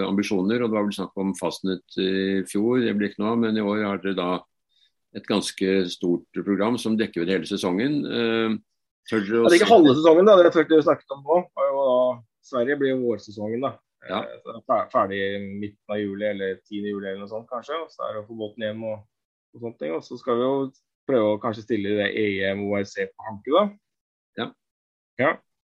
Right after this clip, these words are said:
Speaker 2: Eh,
Speaker 1: Riktig.
Speaker 2: hva skal Siri være med for øvrig da, den samboeren?
Speaker 1: Ja. Altså, da stiller du full,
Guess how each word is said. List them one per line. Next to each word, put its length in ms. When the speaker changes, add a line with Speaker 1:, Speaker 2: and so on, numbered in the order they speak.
Speaker 2:
Eh, 720
Speaker 1:
Riktig. 320
Speaker 2:
hva 120
skal 160
Siri 560
være 180
med 100
for 120
øvrig 220
da, 100
den 240
samboeren? 460
Speaker 1:
Ja. 140
Altså, 180
da 120
stiller 280
du 200
full, 220